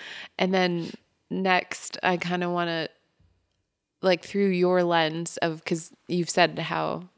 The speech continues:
well, I guess for one, oh, we sh-, we should just wait, I guess. But I kinda wanna talk to you about, like, what happened to you when you're in India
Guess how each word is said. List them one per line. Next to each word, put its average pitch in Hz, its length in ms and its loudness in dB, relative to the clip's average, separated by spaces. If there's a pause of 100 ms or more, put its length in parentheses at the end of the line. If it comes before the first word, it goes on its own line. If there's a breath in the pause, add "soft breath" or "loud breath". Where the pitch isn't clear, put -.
(160)
well, 208 160 4
I 214 60 4
guess 254 200 -2
for 190 160 -2
one, 170 440 -2
oh, 185 180 8
we 180 160 0
sh-, - 180 -2
we 180 120 -2
should 170 140 -4
just - 200 -10
wait, - 220 -6
I - 180 -8
guess. - 220 -14
But 80 200 -6 (600 loud breath)
I 180 60 -2
kinda 214 220 2
wanna 214 160 6
talk 196 180 0
to 196 80 4
you 180 40 6
about, 175 200 4
like, 165 200 0
what 180 300 4
happened 170 360 0
to 175 80 0
you 165 160 2
when 165 180 0
you're 156 240 -2 (100)
in 180 200 4
India 82 560 0